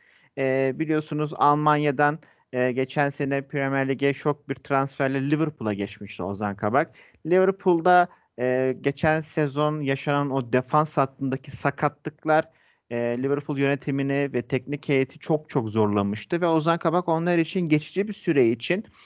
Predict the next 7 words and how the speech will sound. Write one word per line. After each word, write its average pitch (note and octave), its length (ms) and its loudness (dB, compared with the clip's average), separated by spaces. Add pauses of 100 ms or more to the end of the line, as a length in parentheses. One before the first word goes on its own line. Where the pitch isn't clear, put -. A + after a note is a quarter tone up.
(280)
özellikle, B2 800 2
e, D3 540 2 (260)
aslında D#3+ 480 0
emniyet G3+ 800 4 (320)
sibobu D#3+ 440 2
gibi D3+ 320 0
düşünebiliriz. E3 880 0